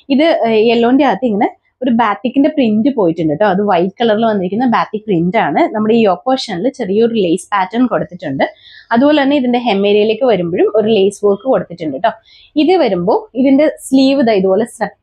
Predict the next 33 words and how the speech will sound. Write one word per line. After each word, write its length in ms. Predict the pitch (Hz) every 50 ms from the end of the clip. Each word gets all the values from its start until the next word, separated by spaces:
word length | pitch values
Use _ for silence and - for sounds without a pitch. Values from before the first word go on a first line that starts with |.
| _ -
സെപ്പറേറ്റ് 440 | 226 214 214 - 220 220 254 240 311
ആയിട്ടാണ് 380 | 269 202 196 202 180 170 165 165
കൊടുത്തിരിക്കുന്നത്. 580 | 175 160 160 - 165 160 160 160 160 214 277
സ്ലീവ് 440 | 277 - 214 185 185 185 208 262 277
മെറ്റീരിയലിന്റെ 580 | - 208 196 185 - 202 196 180 180 190 208 208
കൂടെ 320 | - 196 180 175 233 311 - - - - _ _ _ -
ഫുൾ, 460 | 294 294 302 311 320 311 - - 220 - -
ഫുൾ 220 | 285 277 294 320
ആയിട്ട് 200 | 330 320 311 320
വരുന്ന 280 | 311 277 254 240 247 294
ഇതിലല്ല 480 | - - 226 214 220 208 170 165 180
കൊടുത്തിരിക്കുന്നത്, 500 | 190 196 180 175 165 - 160 175 254 381
സെപ്പറേറ്റ് 480 | - - 294 - - - 180 202 208 254
ആയിട്ടാണ് 280 | 214 180 185 170 143 143
ട്ടോ 100 | - 175
സ്ലീവ് 280 | - - 196 180 175
കൊടുത്തിരിക്കുന്നത്. 580 | 175 165 156 156 - 151 156 160 160 156 151 151 151 _ _ _ _ _ - - _
അപ്പൊ 140 | _ - 214
ദേ 60 | 220
ഇങ്ങനെ 380 | - - 214 214 208 214 233 226
വരും 240 | 180 147 151 156
ട്ടോ. 100 | 156 233
നമ്മൾ 300 | 220 190 165 170 180 - -
സ്റ്റിച്ച് 300 | - - 240 214 - -
ചെയ്ത് 200 | - 285 254 226
വരുമ്പോ 500 | 220 196 165 165 165 165 214 - - _ _ _ _ _ _ _ _ _ _ _ _ _ _ _ -
ഈ 140 | 196 208 196
ഒരു 100 | 214 202
രീതിയിലാണ് 520 | 196 190 170 165 165 170 180 160 - - 285
ട്ടോ 120 | 285 302
വരിക, 260 | 247 170 151 160 143 - - _ _ _ -
ഇങ്ങനെയാണ് 360 | - 226 226 220 214 190 180
വരിക. 240 | 170 160 147 156 180